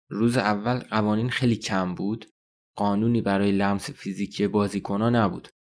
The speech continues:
اونا هم دائم با هم دعواشون می‌شد. مخصوصاً توی اولین بازی چند نفر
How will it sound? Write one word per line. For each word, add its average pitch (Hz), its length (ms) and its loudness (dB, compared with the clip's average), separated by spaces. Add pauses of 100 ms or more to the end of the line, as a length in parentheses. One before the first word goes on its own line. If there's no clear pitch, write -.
(160)
اونا 107 260 2
هم 127 160 2
دائم 107 460 2
با 107 100 -2
هم 113 180 0
دعواشون 101 520 2
می‌شد. - 360 -10 (480)
مخصوصاً 110 560 0
توی 107 320 2 (160)
اولین 98 480 -2
بازی 95 320 -4
چند 117 320 -6
نفر 120 360 -2